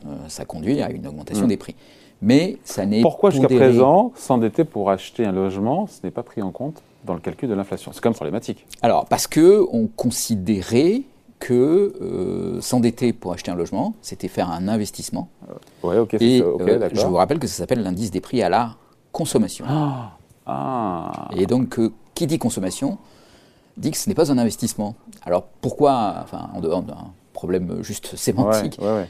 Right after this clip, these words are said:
Speaker 1: mais pourquoi ? Parce qu'en fait, dans un investissement, et quand vous consommez quelque chose, voilà, vous ach-, vous allez au restaurant, vous payez un repas, euh,
Speaker 2: Mm.
Speaker 1: si le prix de ce repas a augmenté, ça diminue votre pouvoir d'achat.
Speaker 2: Mm.
Speaker 1: Euh, quand vous achetez, euh, quand vous faites un investissement et que vous le payez plus cher,
Speaker 2: Si son prix augmente,
Speaker 1: vous pouvez dire,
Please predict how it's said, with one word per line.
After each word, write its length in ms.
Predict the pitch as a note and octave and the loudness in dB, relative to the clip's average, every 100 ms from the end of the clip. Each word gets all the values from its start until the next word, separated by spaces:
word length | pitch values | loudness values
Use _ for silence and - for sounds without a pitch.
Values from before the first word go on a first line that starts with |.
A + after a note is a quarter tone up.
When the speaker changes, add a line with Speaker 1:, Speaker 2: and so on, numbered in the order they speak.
| _ | _
Speaker 1:
mais 160 | G#2 A2+ | 0 0
pourquoi ? 380 | - A#2 B2 - | 0 2 2 2
Parce 100 | - | -4
qu'en 100 | A2+ | -2
fait, 220 | D3 G2 | -2 -2
dans 220 | G2 G2 | -4 -2
un 60 | F#2+ | -2
investissement, 680 | F#2 - F#2 - C#3+ F#3+ - _ _ _ _ _ _ | -4 -6 -8 -2 -2 -4 -12 _ _ _ _ _ _
et 100 | G2+ | -2
quand 100 | G#2+ | 2
vous 120 | B2+ G#2+ | 2 2
consommez 400 | D#3 - C3+ A#2+ | -2 2 2 2
quelque 200 | F#2 F#2+ | -2 -2
chose, 460 | A#2 D#3 D3+ - - _ _ | 2 2 0 -6 -18 _ _
voilà, 200 | F#2 - - | -6 -6 -10
vous 100 | - | -10
ach-, 220 | - - | -10 -10
vous 100 | E2 | -8
allez 140 | D2 | -6
au 60 | D#2 | -8
restaurant, 400 | - - A#2+ C#3 | -8 2 4 4
vous 120 | - | 0
payez 220 | - E2+ | -6 -6
un 80 | F2+ | -6
repas, 480 | D2+ D#2+ G#2 C3 A#2+ F#2+ | -6 -2 2 2 0 -8
euh, 60 | |
Speaker 2:
Mm. 60 | F#2 | -8
Speaker 1:
si 120 | - | -10
le 80 | E2+ | -14
prix 160 | - - | -10 -6
de 60 | |
ce 80 | F#2+ | -4
repas 220 | D#2+ E2 | -2 -2
a 40 | E2+ | -4
augmenté, 480 | D2+ D2+ - A#2 | -6 -10 -4 -4
ça 140 | A#2 D#2 | -2 -8
diminue 400 | D2 F2+ F#2+ G#2+ | -8 -6 -2 -2
votre 180 | F2+ - | -2 -10
pouvoir 300 | F2+ F2 E2+ | -2 0 0
d'achat. 260 | E2 D#2+ - | -6 -10 -8
Speaker 2:
Mm. 120 | G2 - _ _ _ _ _ _ - | -10 -10 _ _ _ _ _ _ -2
Speaker 1:
Euh, 280 | E2+ C2+ - - | 0 0 -6 0
quand 280 | D#3 G3+ | 2 4
vous 220 | G2+ A#2 A2+ | 2 2 0
achetez, 480 | G#2+ - B2 A2+ | -2 0 2 2
euh, 360 | F#2+ F2 E2+ F#2+ | 0 -4 -6 -8
quand 100 | F#2+ | -10
vous 60 | F#2+ | -8
faites 140 | G#2+ | -6
un 100 | F#2 | 0
investissement 560 | C3 D#3+ - C3+ - F#3 | 2 2 0 -4 -2 0
et 60 | F3 | 2
que 40 | |
vous 80 | G#2+ | 2
le 60 | |
payez 220 | A#2 G2+ G2 | 0 -2 -2
plus 100 | G#2+ | -4
cher, 300 | C#3 F#3+ F3+ | -4 -4 -8
Speaker 2:
Si 220 | - - | -14 -10
son 120 | F#2+ | -8
prix 200 | - C3 | -2 0
augmente, 420 | F#2+ F#2+ A#2 C#3 | 2 2 0 0
Speaker 1:
vous 80 | F#3 | -4
pouvez 220 | G3+ D3+ | 2 4
dire, 180 | F3+ F#3+ | 6 6